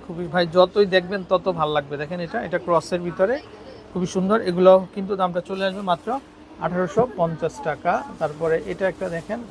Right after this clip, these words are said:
ওয়াও, হিলটা কিন্তু ছড়ানো, দেখেন কি সুন্দর। আপনাদের কিন্তু এক নজরেই কিন্তু পছন্দ হয়ে যাবে। মাত্র আঠারোশো পঞ্চাশ,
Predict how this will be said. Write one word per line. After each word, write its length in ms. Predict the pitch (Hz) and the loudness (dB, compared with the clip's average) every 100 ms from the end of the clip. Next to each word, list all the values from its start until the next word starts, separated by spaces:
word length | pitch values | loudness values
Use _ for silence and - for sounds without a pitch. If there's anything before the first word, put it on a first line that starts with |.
| 147 | -4
ওয়াও, 360 | 139 127 123 - - - - - - - - - | -2 -2 -6 -12 -16 -18 -18 -18 -18 -18 -18 -2
হিলটা 220 | 185 185 | 2 4
কিন্তু 220 | 202 202 214 | 2 2 -2
ছড়ানো, 500 | - 180 165 139 139 | 4 8 8 4 -4
দেখেন 260 | 160 214 - | -8 -8 -12
কি 60 | 226 | -16
সুন্দর। 420 | - 202 180 160 | -10 -6 -2 2
আপনাদের 360 | 170 190 190 196 | 2 2 0 0
কিন্তু 220 | 202 190 - | -2 -6 2
এক 180 | 185 185 214 | 2 2 -2
নজরেই 540 | 202 196 196 202 208 | 2 4 4 2 2
কিন্তু 280 | 190 185 170 | 0 -6 -2
পছন্দ 320 | 175 165 175 | -2 -2 0
হয়ে 180 | 175 175 | 4 4
যাবে। 300 | 170 190 254 277 - - - - 165 | 2 0 0 -6 -16 -20 -20 -10 0
মাত্র 420 | 175 - 208 285 220 | 0 2 0 0 -2
আঠারোশো 480 | 170 185 180 214 208 | 0 0 -2 -6 -6
পঞ্চাশ, 420 | 175 160 143 139 | -4 -6 -6 -8